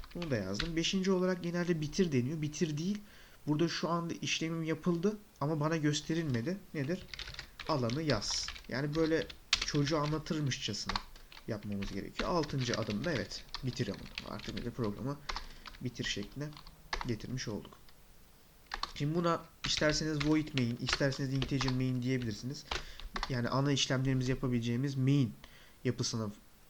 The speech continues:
fonksiyonu tanımladım. Bunun içerisine ana işlemlerimi yazacağım. Tabii bundan önce ne yapmam lazım? Kullanacağımız elemanların,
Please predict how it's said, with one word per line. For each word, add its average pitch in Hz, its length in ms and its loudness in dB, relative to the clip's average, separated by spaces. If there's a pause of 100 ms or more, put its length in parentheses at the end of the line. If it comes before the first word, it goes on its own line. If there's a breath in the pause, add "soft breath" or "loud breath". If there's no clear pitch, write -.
fonksiyonu 110 380 -2
tanımladım. 139 420 0
Bunun 156 100 2
içerisine 127 420 0
ana 143 120 2
işlemlerimi 123 520 -2
yazacağım. 113 300 0
Tabii 147 160 -2
bundan 165 220 2
önce 156 180 0
ne 170 40 2
yapmam 139 380 0
lazım? 123 360 -4
Kullanacağımız 151 600 0
elemanların, 120 600 0